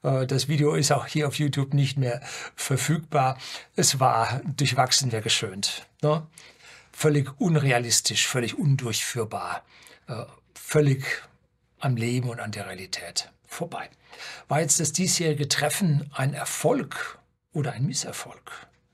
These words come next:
Nun, kann ich nicht so wirklich sagen. Von den wichtigen Staatschefs war nur Herr Scholz da.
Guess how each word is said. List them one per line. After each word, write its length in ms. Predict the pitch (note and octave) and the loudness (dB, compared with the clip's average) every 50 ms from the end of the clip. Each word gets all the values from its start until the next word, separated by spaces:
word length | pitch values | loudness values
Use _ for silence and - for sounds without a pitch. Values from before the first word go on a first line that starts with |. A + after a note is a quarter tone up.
| _ - | _ -8
Nun, 200 | D#3 G#3+ D#4 - _ _ _ _ _ _ _ _ _ _ _ _ _ _ _ _ _ - - - - - - - - - - - - | -6 -6 -8 -10 _ _ _ _ _ _ _ _ _ _ _ _ _ _ _ _ _ -20 -20 -18 -18 -16 -16 -14 -14 -14 -14 -12 -6
kann 120 | - C#3+ | -4 0
ich 60 | C#3 | 2
nicht 140 | B2 D3 C3+ | 2 2 2
so 80 | C#3+ C3+ | 0 -2
wirklich 220 | D3+ C#3+ C3 A#2+ | -2 0 0 0
sagen. 380 | - - A#2+ - - F3+ F3+ D#3+ | 0 0 -2 -4 -2 0 0 0
Von 160 | - - C#3 | 2 2 4
den 100 | C#3 C3 | 4 4
wichtigen 320 | C3+ C#3 - - F3+ C#3+ | 2 0 0 0 0 0
Staatschefs 600 | B2+ - - - - - - - - - - - C#3 | 0 0 0 -2 -2 -2 -2 -2 -2 -2 -2 -4 -4
war 340 | B2 A#2 C3 C#3 C#3+ D#3+ D#3+ | -4 -4 -2 -2 -2 -2 -2
nur 480 | D3 C3+ C#3 D3+ E3 F3+ G3+ G#3+ - - | -2 -2 -2 -2 -4 -6 -6 -8 -10 -8
Herr 180 | - - F3 | -8 -4 -4
Scholz 340 | - - D#3+ C3 G#2+ - - | -2 -2 -2 0 0 0 0
da. 180 | - - - | 0 -2 -6